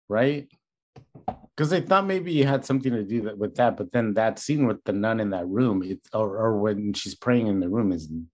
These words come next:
in the daytime, I think. And there seemed to be no source of what,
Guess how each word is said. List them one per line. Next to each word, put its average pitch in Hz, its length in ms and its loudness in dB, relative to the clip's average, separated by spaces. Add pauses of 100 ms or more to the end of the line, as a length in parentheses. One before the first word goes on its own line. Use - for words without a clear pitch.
in 90 140 -8
the 76 80 -10
daytime, 92 560 -10
I - 60 -20
think. - 600 -20 (600)
And 90 360 -8 (640)
there 120 80 0
seemed 160 300 0
to 151 60 0
be 139 140 6
no 117 220 8
source 147 360 2
of 104 100 0
what, 101 200 0